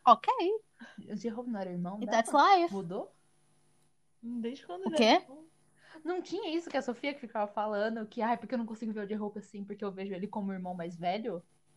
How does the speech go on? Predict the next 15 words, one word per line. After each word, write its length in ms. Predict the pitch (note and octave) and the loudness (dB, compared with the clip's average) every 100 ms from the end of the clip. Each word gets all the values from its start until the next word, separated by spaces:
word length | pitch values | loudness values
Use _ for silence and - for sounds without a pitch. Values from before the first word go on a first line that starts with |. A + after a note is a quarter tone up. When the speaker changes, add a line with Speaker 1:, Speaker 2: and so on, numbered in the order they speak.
| _ _ _ _ _ _ _ - | _ _ _ _ _ _ _ -6
Speaker 2:
Eu 120 | - | -4
lembro. 240 | - F3 | -2 8
Speaker 1:
Claro 300 | - A#4+ C#5 | 12 12 12
que 100 | C#5+ | 12
não, 320 | C#5 C5+ B4+ C5 | 12 12 12 10
J-Hope 320 | A4 G4 A4 | 6 4 2
é 40 | |
meu 80 | A4 A4 | 2 2
Speaker 2:
Eu 0 | |
Speaker 1:
namorado. 400 | G#4+ G#4+ G#4 G4+ | 6 8 8 8
Speaker 2:
lembro 340 | B3 E4+ B3 | 8 6 2
de 60 | G3+ | -4
você 260 | B3+ B3+ | -4 -4
falando 300 | A#3+ A3 G#3+ | -2 -4 -2
isso. 380 | A3 D#4+ - - | -2 -2 -2 0